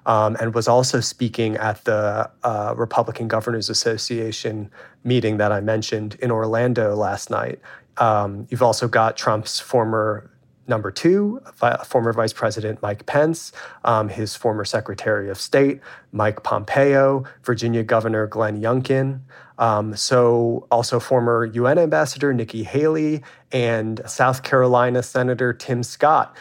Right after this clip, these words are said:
uh, made a reference in his victory speech last week about, uh, potentially having presidential ambitions. I mean, no one else has announced yet, and we're probably not likely to see a lot of other announcements this early, but it doesn't look like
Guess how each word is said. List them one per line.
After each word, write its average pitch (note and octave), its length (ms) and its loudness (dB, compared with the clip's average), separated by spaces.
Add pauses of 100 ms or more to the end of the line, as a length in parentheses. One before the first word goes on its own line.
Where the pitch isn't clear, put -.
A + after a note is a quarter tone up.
(220)
uh, A#2 180 2
made G#2+ 240 0
a G#2+ 60 0
reference A2 420 0
in A2 80 -4
his C3 220 -4
victory A#2 360 -4
speech - 460 -10 (180)
last G#2+ 380 0
week G#2+ 320 -6 (240)
about, G#2 640 4
uh, A2 180 0
potentially G#2+ 460 -6
having G#2+ 280 -2
presidential G#2 680 -4
ambitions. G#2+ 600 -8 (580)
I B2+ 60 2
mean, A2+ 300 -4 (120)
no D3+ 140 4
one D#3+ 140 6
else D3 160 4
has C3+ 160 0
announced C#3+ 480 2
yet, A#2+ 340 0 (220)
and A#2 400 0
we're B2+ 160 -2
probably E3 520 0
not B2+ 280 0
likely B2+ 460 -2
to A#2 100 -4
see B2 260 -6
a A#2+ 80 2
lot A2 220 2
of A2 80 -4
other A#2+ 340 -2
announcements G#2+ 680 -8 (260)
this A#2 400 -2
early, D#3+ 520 -2 (280)
but C3 200 2
it B2+ 200 -2
doesn't C#3+ 480 2
look C#3 280 0
like A#2 520 0